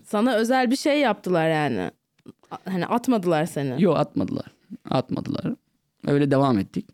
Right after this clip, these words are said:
Speaker 1: Hı hı.
Speaker 2: Öyle ilerledik vallahi. Güzel geçti. Güzel tecrübeler oldu. Ama işte pek sevemedik yani öyle.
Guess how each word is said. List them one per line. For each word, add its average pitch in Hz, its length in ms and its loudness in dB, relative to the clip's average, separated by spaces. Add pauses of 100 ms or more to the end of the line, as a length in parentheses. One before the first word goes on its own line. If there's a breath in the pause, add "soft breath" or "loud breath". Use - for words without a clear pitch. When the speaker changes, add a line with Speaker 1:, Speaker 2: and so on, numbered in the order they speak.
(180)
Speaker 1:
Hı 226 60 0
hı. 214 140 0 (920)
Speaker 2:
Öyle 175 320 2
ilerledik 180 560 2
vallahi. 104 240 0
Güzel 135 260 2
geçti. - 440 -4 (400)
Güzel 117 240 -2
tecrübeler 104 480 0
oldu. 98 300 -4 (1200 soft breath)
Ama 170 160 -2
işte - 240 -2 (360)
pek 160 160 -4
sevemedik 160 500 0
yani 107 260 -4
öyle. 101 260 -2